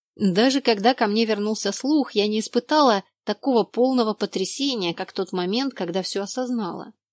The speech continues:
Из глаз моих хлынули слёзы, и какое-то время я отчаянно рыдала, не в силах остановить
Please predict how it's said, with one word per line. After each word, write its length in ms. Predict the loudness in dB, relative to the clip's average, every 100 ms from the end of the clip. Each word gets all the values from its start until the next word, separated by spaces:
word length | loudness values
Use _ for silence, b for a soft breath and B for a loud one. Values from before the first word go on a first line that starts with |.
| _ _ _ _ _ _
Из 140 | -10 -4
глаз 280 | -2 -2 -4
моих 220 | -6 -4
хлынули 360 | -4 -2 -4
слёзы, 440 | -4 -2 0 0 -4
и 20 |
какое-то 400 | -6 -4 -4 -2
время 280 | -2 0 0
я 140 | -2
отчаянно 400 | -2 -2 0 -2
рыдала, 400 | -2 0 2 2
не 140 | 0 -4
в 60 |
силах 340 | -4 -4 -2 -4
остановить 680 | -8 -6 -6 -6 -8 -14